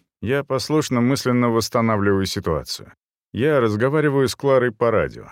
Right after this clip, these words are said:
Дэйн что-то кричит из шлюпки. Мы все без ума от страха. Внизу под нами расходится голубой туман, и я впервые вижу призрачную тусклую звезду. Трехместник? Нет, это был пятиместник.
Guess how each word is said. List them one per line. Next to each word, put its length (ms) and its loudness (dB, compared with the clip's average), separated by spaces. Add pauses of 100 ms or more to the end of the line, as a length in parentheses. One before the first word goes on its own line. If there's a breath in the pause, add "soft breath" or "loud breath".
(440)
Дэйн 400 0
что-то 360 -4
кричит 520 -6
из 60 -6
шлюпки. 520 -12 (460)
Мы 180 -12
все 300 -2
без 180 -2
ума 300 2
от 80 -2
страха. 520 -2 (520)
Внизу 540 0
под 200 0
нами 300 2
расходится 680 -2
голубой 460 0
туман, 720 -2
и 100 -4
я 220 0
впервые 680 -2
вижу 420 -2 (120)
призрачную 800 -2
тусклую 640 -2
звезду. 520 -2 (920)
Трехместник? 800 -4 (320)
Нет, 260 -6 (120)
это 200 -8
был 320 0 (200)
пятиместник. 800 -4